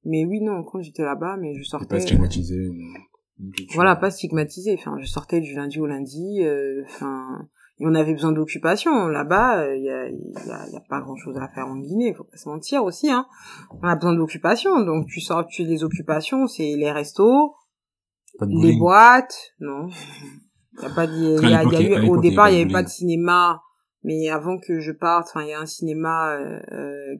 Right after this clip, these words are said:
Speaker 1: qui a, qui a ouvert, là, Canal
Speaker 2: Mhm.
Speaker 1: Olympia, ce qui est Canal Plus, en fait, qui a ouvert des salles de cinéma un peu par, dans plusieurs pays en Afrique, là. Donc, du coup, il y a eu le cinéma qui a ouvert avant que je parte. Enfin, du coup, ça, ça donnait un peu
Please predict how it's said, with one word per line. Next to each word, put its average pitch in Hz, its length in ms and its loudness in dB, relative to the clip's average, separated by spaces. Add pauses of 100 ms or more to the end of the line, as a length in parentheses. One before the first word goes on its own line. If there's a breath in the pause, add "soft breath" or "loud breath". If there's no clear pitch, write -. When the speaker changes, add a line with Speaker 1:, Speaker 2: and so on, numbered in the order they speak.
Speaker 1:
qui 156 80 -8
a, 143 240 -4
qui 151 120 -12
a 147 80 -6
ouvert, 147 380 -6
là, 175 120 -4
Canal 156 300 -4
Speaker 2:
Mhm. 156 80 0
Speaker 1:
Olympia, 147 420 -6
ce - 100 -16
qui 151 100 -10
est 143 80 -8
Canal 156 300 -8
Plus, - 220 -14
en 147 100 -12
fait, 160 140 -10
qui - 120 -20
a - 20 -6
ouvert 147 200 -6
des 147 80 -10
salles 147 240 -10
de 147 60 -10
cinéma 147 460 -10 (440 soft breath)
un 147 100 -10
peu 160 100 -8
par, 156 220 -2
dans 156 200 -6
plusieurs 185 320 -8
pays 156 240 -6
en 156 80 -10
Afrique, 151 440 -8
là. 196 200 -2 (380 soft breath)
Donc, 151 120 -10
du 139 80 -14
coup, 170 140 -8
il 160 60 -2
y 156 40 -2
a 147 280 -6
eu 143 40 -14
le 147 80 -6
cinéma 156 420 -6
qui 156 120 -10
a 147 80 -2
ouvert 143 320 -8
avant 139 200 -8
que 143 140 -14
je - 120 -6
parte. 180 380 0
Enfin, 147 160 -8
du 139 120 -12
coup, - 200 -14
ça, 143 260 -10
ça - 500 -12
donnait 147 200 -6
un 156 160 -4
peu 160 440 -8